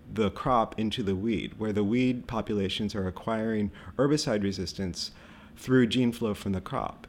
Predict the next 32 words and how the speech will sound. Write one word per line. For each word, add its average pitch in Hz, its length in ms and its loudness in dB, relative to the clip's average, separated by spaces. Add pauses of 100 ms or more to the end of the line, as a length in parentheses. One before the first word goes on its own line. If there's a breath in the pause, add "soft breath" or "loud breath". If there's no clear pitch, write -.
And 110 160 -2
so 117 240 4
whereas 123 400 4
in 113 60 2
the 101 80 2
past 180 440 -2
there 120 140 2
was 113 220 2 (240 loud breath)
very 160 340 6
little 117 240 4
crossing 98 480 -4
going 85 260 -2
on, 92 320 -4 (480 loud breath)
because 156 320 4
of 156 80 -2
the 135 80 2
changes 143 500 2
in 107 280 2
agricultural 123 560 0
practice 85 460 -4
here 127 140 -2
in 107 80 2
the 98 100 2
U 127 140 0
S 90 200 -2
just - 240 -4
in 113 60 0
the 104 80 0
last 98 280 -2
decade 135 260 -2
or 95 80 -2
so, 82 360 -8